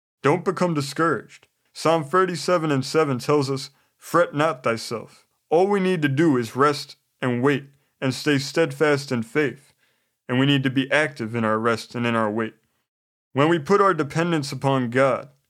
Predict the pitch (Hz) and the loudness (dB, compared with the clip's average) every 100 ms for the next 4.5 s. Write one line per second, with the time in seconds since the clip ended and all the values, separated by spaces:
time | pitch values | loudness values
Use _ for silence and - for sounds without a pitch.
0 | _ 143 139 165 147 151 139 160 170 165 | _ -4 0 0 0 -4 -2 0 0 0
1 | 143 - 165 156 147 131 139 127 127 117 | -2 -2 0 0 -2 -2 0 0 -4 -2
2 | 123 113 - _ _ _ _ - 180 185 | 0 -2 -6 _ _ _ _ -6 0 0
3 | 156 151 160 143 120 113 - - 135 127 | 2 2 0 -2 -6 -8 -14 -4 -2 2
4 | 135 131 143 143 110 | 2 0 0 -2 -4